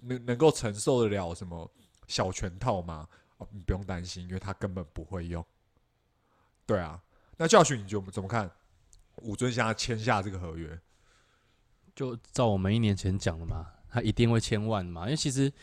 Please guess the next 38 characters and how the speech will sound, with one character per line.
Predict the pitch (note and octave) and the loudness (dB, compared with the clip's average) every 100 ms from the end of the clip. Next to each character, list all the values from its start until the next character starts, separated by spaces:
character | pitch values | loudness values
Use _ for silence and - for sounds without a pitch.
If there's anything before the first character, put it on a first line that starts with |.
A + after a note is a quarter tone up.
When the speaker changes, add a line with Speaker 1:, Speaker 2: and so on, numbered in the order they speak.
| - | -8
Speaker 1:
他 | D3 G3 | 2 4
没 | C3 | 4
地 | C#3+ | 2
方 | D#3+ E3+ | 0 0
去 | - F#3 C3 E2+ | 0 2 2 0
了。 | - - - | -8 -16 -6
Speaker 2:
对 | A#2 G2 | -2 0
啊， | F#2+ | 0
因 | C#3 | 2
为 | G#3+ | 0
其 | G#3 E3+ | 2 2
实 | E3 E3 E3 - - - | 4 2 0 -8 -20 0
<clears throat> | G#3+ G3 - | 4 6 4
没 | C#3+ | 2
地 | D3 | 4
方 | F3 F#3 | 4 2
去， | - D3+ | 2 2
因 | |
为 | G3+ | 4
其 | - D3 | 4 2
实 | |
现 | D3 F#3+ | 4 4
在 | F3+ | 4
你 | B2 G#2 F#2 | 4 2 2
历 | D3+ D3+ | 2 2
届 | D3 | 2
品 | - G2 | 0 -2
牌 | F2+ F2 | -2 -4
以 | F2 - G2 | -4 -6 -6
他 | A2 B2 | -2 0
的 | A#2 | 2
地 | G#2 A#2+ G2 | 0 -2 -2
位， | G#2+ F#2 D#2 | -2 -4 -6
他 | B2 C3+ | -2 0
在 | C3+ | 0
怎 | G2 | -2
么 | G#2 | -4
样， | F#2+ F2 | -6 -8